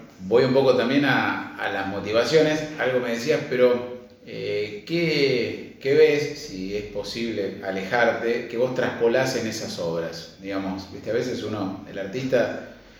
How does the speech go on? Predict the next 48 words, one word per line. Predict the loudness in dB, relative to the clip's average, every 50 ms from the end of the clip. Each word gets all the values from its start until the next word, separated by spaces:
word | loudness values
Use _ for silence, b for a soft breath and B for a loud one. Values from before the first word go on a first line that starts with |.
| B B B B -20 -18 -16
eh, | -14 -14 -10
se | -4 0 2
ve | 2 2
reflejado | 2 0 -2 -4 -6 -6 -2 0 2 4 4 4 4 2 2 2 0 -2 -6 -10 -14 -18 -20 -20 -18
a | -16 -16
sí | -14 -12 -10
mismo, | -6 -2 -2 -2 -2 -2 -4 -6
al | -6 -6
entorno, | -8 -8 -4 -2 0 2 2 2 0 -2 -4 -4 -6 -6 -6 -4
ve | -4 -4 -2
cosas | -2 -4 -4 -4 -6 -6
que | -6 -6 -4
le | -4 -4 -2
gustan | -2 -4 -4 -4 -4 -4 -4 -2 -2 -4 -6 -6 -10 -12
y, | -14
y, | -16 -16 -16 -16
y | -14 -8
trata | -4 -2 0 0 0 0 0 0
de, | 2 0 -2 -2 -4 -6 -6
de, | -6 -8 -8 -8
de | -8 -8 -8 -8 -8
transformarlas | -10 -10 -12 -10 -10 -8 -6 -6 -4 -4 -4 -4 -4 -4 -4 -6
en | -6 -6
una | -6 -6
expresión | -6 -8 -8 -6 -6 -6 -6 -6
artística. | -6 -6 -6 -6 -6 -6 -6 -6 -6 -6 -4 0
¿A | 2
vos | 2 2 2 0 -2
qué | 0 2 2 2
es | 2 0 -2
lo | -2 -2
que, | -2 -2 -4 -4 -4 -8 B B B B B B B B B B -12
lo | -10 -6
que | -4 -4 -4
te | -4 -6
inspira? | -6 -2 2 4 6 6 6 6
¿Qué | 4 2 2
sentís | 2 2 0 0 0 0 2 6
vos | 8 8 8 8 6
cuando | 2 0 0 0 0 0
ves | 0 0 0 -2 -2
tu | 0 4
obra | 4 6 6 6 4 4
de | 4 2 2
hace | 0 0 0
algunos | -2 -2 -2 -2 -2 -2 -2 -2
años | -2 -2 -2
y | -2